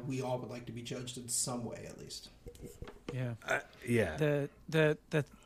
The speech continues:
Speaker 2: like, and also, E, you're touching on something that I think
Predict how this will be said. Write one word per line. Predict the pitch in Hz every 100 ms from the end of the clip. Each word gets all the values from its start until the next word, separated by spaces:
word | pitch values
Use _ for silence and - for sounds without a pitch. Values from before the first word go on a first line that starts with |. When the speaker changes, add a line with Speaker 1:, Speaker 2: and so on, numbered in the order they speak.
| -
Speaker 2:
like, | 156 139 -
and | 160
also, | 156 156 165
E, | 170 147 151
you're | - 143 143
touching | - 156 156
on | 143 139
something | 131 147 135 135
that | 127
I | 131
think | 131 135 123